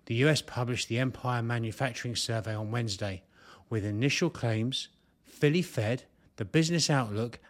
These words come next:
and industrial production all out on Thursday. Please remember that surprises in data move markets, so subscribe to our daily market commentaries for the latest views. Go to G P S F X dot com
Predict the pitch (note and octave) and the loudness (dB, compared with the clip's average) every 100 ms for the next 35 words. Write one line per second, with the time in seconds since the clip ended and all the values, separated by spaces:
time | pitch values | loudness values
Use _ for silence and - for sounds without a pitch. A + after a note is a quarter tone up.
0 | _ - F3+ G#3+ A3 G3 G3+ F3 - F3+ | _ 4 6 8 6 6 6 4 2 0
1 | E3+ F3 F3+ D#3 A2+ G#2+ G#2 - _ _ | 2 2 2 0 -2 -2 -6 -18 _ _
2 | - C3 B2 A#2 A2 - A2+ G#2 - A2+ | 0 4 6 4 2 -2 -4 -6 -4 -2
3 | A2 F2+ F2+ E2 _ _ _ _ _ _ | -2 -4 -8 -10 _ _ _ _ _ _
4 | _ _ _ _ - B3 A3+ G#3 G#3+ G#3+ | _ _ _ _ -2 4 6 8 8 8
5 | D3+ C3 C3 D#3 - F#3+ A3 B3 A#3 A3+ | 8 6 4 0 2 4 6 6 6 6
6 | F#3+ D3 D#3 E3 - A2+ A2+ C3+ C#3 A#2 | 4 6 6 8 6 4 6 8 6 6
7 | C#3 C3+ B2 - E2+ - - - - - | 6 6 4 -2 -8 -4 -4 -4 -12 -16
8 | - F#3 F3+ G#3+ E3+ - A3 A3+ G3 - | 2 6 6 6 2 2 4 6 4 2
9 | A2+ G#2+ C3+ E3 E3+ E3+ D3 C#3+ - D3+ | 2 4 4 6 6 4 2 -4 0 2
10 | B2+ - B2+ - - - G#3+ G3+ G3 G3 | 2 2 0 0 -6 -4 2 4 8 8
11 | - D3+ - B2 G#2+ F2 E2+ - _ - | 6 0 -2 0 0 -2 -6 -12 _ -20
12 | - _ - B2 A#2 A#2 G#2 F#2+ C3+ C3+ | -20 _ 2 2 2 2 0 2 0 2
13 | B2 A#2+ - A2 E3+ D3+ - A#2+ - B2 | 2 2 2 2 0 0 0 -2 0 0
14 | C3 | 2